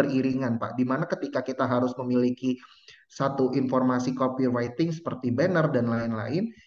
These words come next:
yang menyampaikan informasi terkait yang seperti disampaikan dalam pembelajaran Bapak,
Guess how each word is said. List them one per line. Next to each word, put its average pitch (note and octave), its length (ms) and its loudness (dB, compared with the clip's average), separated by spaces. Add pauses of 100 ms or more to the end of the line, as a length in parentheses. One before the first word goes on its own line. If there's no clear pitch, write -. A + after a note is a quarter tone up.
(140)
yang C#3 160 4
menyampaikan B2 640 0
informasi B2 800 0 (260)
terkait B2+ 560 0
yang B2 240 -2
seperti B2 560 -2
disampaikan A#2+ 560 -2
dalam A#2+ 160 0
pembelajaran A#2+ 640 -2
Bapak, D#3 480 -2